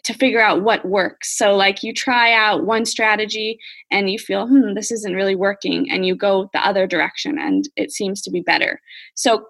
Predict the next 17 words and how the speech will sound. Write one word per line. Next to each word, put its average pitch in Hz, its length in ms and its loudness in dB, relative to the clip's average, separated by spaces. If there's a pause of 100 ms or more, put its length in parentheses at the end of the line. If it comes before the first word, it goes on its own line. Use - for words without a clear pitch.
you 247 160 2
have 302 240 2
to 320 100 2
be 285 240 8
very 233 400 4
intentional 220 680 -2
and 185 120 -2
conscious 208 720 -4 (320)
how 214 200 0
you're 247 200 2
doing 202 320 0
things. - 400 -8
So 190 500 2 (500)
in 277 140 8
my 262 180 6
last 240 440 0
position, 320 640 4